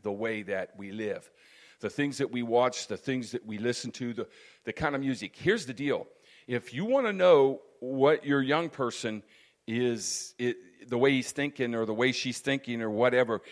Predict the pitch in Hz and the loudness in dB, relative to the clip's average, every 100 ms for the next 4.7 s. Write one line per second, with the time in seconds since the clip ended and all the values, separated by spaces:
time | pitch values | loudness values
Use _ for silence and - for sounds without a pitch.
0 | - - - - 143 214 - 170 143 123 | -20 -20 -6 10 10 10 6 2 4 4
1 | 131 120 - - - _ _ _ _ _ | 2 0 -4 -16 -20 _ _ _ _ _
2 | _ _ _ _ _ _ _ _ 202 175 | _ _ _ _ _ _ _ _ 6 8
3 | 180 190 196 143 - 110 - 165 151 143 | 8 0 0 0 0 -2 2 6 8 6
4 | 120 113 113 127 139 101 95 | 2 0 2 4 4 4 0